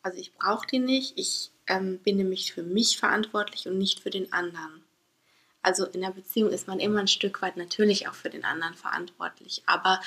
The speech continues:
ähm, letzten Endes trägt man am allermeisten die Verantwortung für sein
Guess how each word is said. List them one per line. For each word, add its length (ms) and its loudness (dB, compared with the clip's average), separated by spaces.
ähm, 420 2
letzten 400 -2
Endes 300 0
trägt 300 -8
man 220 -4
am 160 -4
allermeisten 640 2
die 120 -8
Verantwortung 640 -8
für 180 -8
sein 220 -12